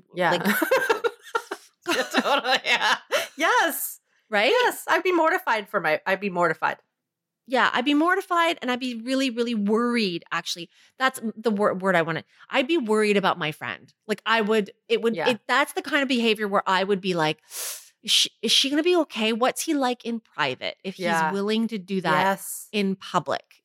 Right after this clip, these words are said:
Speaker 2: and
Speaker 1: Yes,
Speaker 2: in
Speaker 1: agreed.
Speaker 2: person?" And yeah.
Speaker 1: Agreed.
Speaker 2: So Angie, h-, however hard it's going to be to move, to find a new place, and it's gonna suck, and it's, uh, it's horrible.
Speaker 1: Pain in the ass. Pain in the ass.
Speaker 2: But I don't think that that's gonna compare, like,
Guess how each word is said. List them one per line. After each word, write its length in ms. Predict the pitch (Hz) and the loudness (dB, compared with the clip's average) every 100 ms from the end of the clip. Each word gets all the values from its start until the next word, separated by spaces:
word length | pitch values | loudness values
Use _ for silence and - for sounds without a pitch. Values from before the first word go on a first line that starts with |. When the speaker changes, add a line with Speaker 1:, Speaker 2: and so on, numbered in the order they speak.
| - | -2
Speaker 2:
and 220 | 202 196 | 0 0
Speaker 1:
Yes, 100 | 190 | -2
Speaker 2:
in 60 | - | 0
Speaker 1:
agreed. 100 | 196 | 2
Speaker 2:
person?" 360 | 147 135 107 64 | 2 0 -4 -6
And 220 | - 196 - | -8 -8 -6
yeah. 220 | 185 156 | -2 0
Speaker 1:
Agreed. 180 | 151 123 _ _ _ _ | 0 -6 _ _ _ _
Speaker 2:
So 140 | - | -8
Angie, 460 | 254 247 240 247 220 _ _ _ _ _ - | -2 0 2 0 -4 _ _ _ _ _ -6
h-, 80 | - - - | -6 -6 -6
however 520 | - 262 262 294 370 | 0 4 4 4 2
hard 340 | 277 247 226 220 | 2 2 0 0
it's 140 | - | -6
going 280 | - 202 190 | 0 0 0
to 140 | 196 | -2
be 300 | 165 151 107 - | -4 -6 -8 -6
to 100 | 185 | -2
move, 460 | 175 160 190 294 - _ _ _ | 0 2 2 0 -6 _ _ _
to 60 | _ | _
find 200 | - 196 | -2 2
a 60 | 226 | 2
new 120 | 226 | 2
place, 460 | 220 175 151 165 - - | -2 -2 0 -2 -6 -4
and 120 | 185 | -4
it's 140 | 170 | -4
gonna 240 | - 202 190 | -2 -2 0
suck, 520 | - - 185 190 - - | -2 0 2 2 -2 -4
and 140 | 185 | -4
it's, 180 | 160 - _ 65 - 110 | -4 -8 _ -20 -10 -4
uh, 80 | - | -2
it's 240 | 185 180 - _ | -2 -4 -10 _
horrible. 420 | - 226 214 185 | -8 0 2 4
Speaker 1:
Pain 100 | 311 | 2
in 60 | 285 | 2
the 100 | 254 | 4
ass. 320 | 160 127 - - | 2 2 -6 -6
Pain 160 | 269 | -4
in 60 | 254 | -2
the 80 | 214 | 0
ass. 80 | 147 | 2
Speaker 2:
But 280 | 254 208 - _ | 2 0 -2 _
I 120 | 214 247 | -2 0
don't 360 | 214 269 269 - | 0 0 -2 -6
think 420 | - 254 330 - _ | -2 0 0 -4 _
that 140 | 240 214 | -8 -2
that's 260 | 214 214 - | 0 0 -2
gonna 220 | 226 214 | 0 0
compare, 840 | - 190 180 170 170 180 240 311 | -2 -6 -4 -2 2 4 2 0
like, 200 | 214 214 | -2 -4